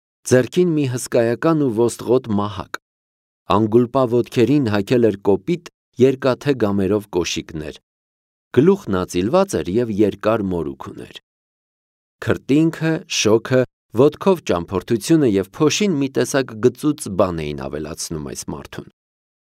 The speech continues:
Մազերն ածիլված էին, բայց ցցված, որովհետև արդեն մի քիչ բուսել էին և թվում էր, որ վաղուց այն չկտրված չեն։ Ոչ ոք նրան չէր ճանաչում և հավանաբար մի անցորդ էր նա։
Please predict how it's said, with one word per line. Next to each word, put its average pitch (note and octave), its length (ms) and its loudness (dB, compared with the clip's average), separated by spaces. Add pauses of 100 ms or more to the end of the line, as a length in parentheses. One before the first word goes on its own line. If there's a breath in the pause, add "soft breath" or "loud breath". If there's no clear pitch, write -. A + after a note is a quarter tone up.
(200)
Մազերն C#3 480 4
ածիլված C#3+ 600 -2
էին, G3 280 4 (140)
բայց A2+ 420 0
ցցված, - 760 -4 (340)
որովհետև D3 440 4
արդեն D3+ 280 -2
մի D3+ 120 -2
քիչ - 280 -6
բուսել C3 480 2
էին G#2 260 2
և A#2 220 2
թվում C#3+ 340 0
էր, A#2+ 140 -2 (240)
որ A#2 180 4
վաղուց G#2+ 380 0
այն F2 160 -4
չկտրված E2+ 640 -8
չեն։ - 280 -12 (1400)
Ոչ B2+ 300 4
ոք D#3+ 260 0
նրան G2+ 320 0
չէր D3+ 220 -2
ճանաչում F#2 580 -2
և G2 200 -2
հավանաբար G2+ 580 -4
մի G2+ 140 -2
անցորդ F2 520 -10
էր F#2+ 180 -16
նա։ D2+ 180 -16